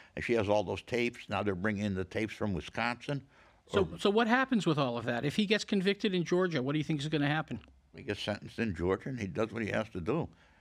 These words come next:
Speaker 1: He can get a presidential pardon, but if he, I don't know if they can pardon, uh, if he can pardon himself for a state crime. The answer is no.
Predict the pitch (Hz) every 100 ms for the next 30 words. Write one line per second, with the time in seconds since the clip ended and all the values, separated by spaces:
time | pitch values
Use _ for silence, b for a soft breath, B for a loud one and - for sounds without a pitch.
0 | b b b _ - 123 120 101 110 95
1 | 117 107 107 107 98 85 101 160 147 190
2 | - - 98 113 110 - _ _ - 107
3 | 107 101 92 - 113 98 90 107 107 95
4 | 95 98 95 87 - b b b b -
5 | 92 107 107 101 117 120 95 101 - 107
6 | 104 104 - 110 107 - 190 185 82 104
7 | 107 101 - 160